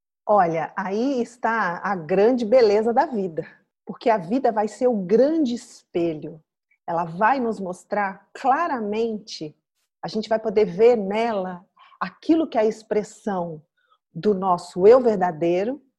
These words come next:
e aquilo que é a expressão dessas camadas que foram criadas sobre ele a partir desses traumas da infância,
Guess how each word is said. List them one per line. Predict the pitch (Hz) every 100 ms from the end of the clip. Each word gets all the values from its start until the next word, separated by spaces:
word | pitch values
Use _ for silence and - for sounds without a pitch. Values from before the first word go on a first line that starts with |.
| -
e | 214
aquilo | 208 - 285 285 262
que | 220
é |
a |
expressão | 220 - 196 202 - 247
dessas | 202 202 196 180 -
camadas | 269 311 247 226 240 226 233
que | - -
foram | 240 262
criadas | 262 226 196 190 190 -
sobre | 202 185 180
ele | 202 247 240 180 175 _ -
a | 247
partir | 240 240 - 254
desses | 240 254 302 -
traumas | - 233 240 254 185 170 - - _ _ _ _ 170
da | 180
infância, | 185 - 208 233 262 - 175